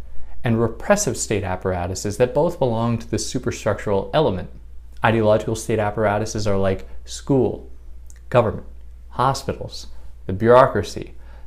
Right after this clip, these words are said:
that do not control people through direct, direct, like, overt physical means, but instead do so by keeping track of them, managing them, directing them. He contrasts this with, or says they work alongside, repressive state apparatuses that are those more overt fir-, forms of control,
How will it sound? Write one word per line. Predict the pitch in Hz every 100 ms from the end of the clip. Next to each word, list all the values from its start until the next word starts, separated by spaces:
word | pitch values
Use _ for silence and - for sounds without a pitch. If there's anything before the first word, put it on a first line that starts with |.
| -
that | 139
do | 175
not | 202 202
control | 135 113 - - 139 165 175
people | 170 - 95 101 92
through | 90 117
direct, | 104 95 95 113 113 113 120
direct, | 110 98 110 101 101
like, | 92
overt | 98 98 107 101 - - -
physical | 117 101 98
means, | 98 165 190 98 - - - - - - -
but | 139
instead | 143 - 151 123 -
do | 127 135
so | - 117 104
by | 104
keeping | 101 113 113
track | 101 104 101
of | 107 -
them, | 82 - - - -
managing | 104 107 104 101
them, | 95 92 101 - - - -
directing | 101 104 101 - 90
them. | 80 87 120 - - - - - - -
He | 143
contrasts | - 131 135 135 117
this | - 123 -
with, | 120 113 - - -
or | 117
says | - 107
they | 107
work | 104 110
alongside, | 110 104 101 98 - 117 110 107
repressive | 101 - 185 160 123
state | - 117
apparatuses | 101 101 104 95 95 95 101 92
that | 104
are | 98 98
those | 95 92 -
more | 101
overt | 98 98 127 127
fir-, | - 110 107
forms | - 104 98
of | 98 -
control, | 98 - 92 -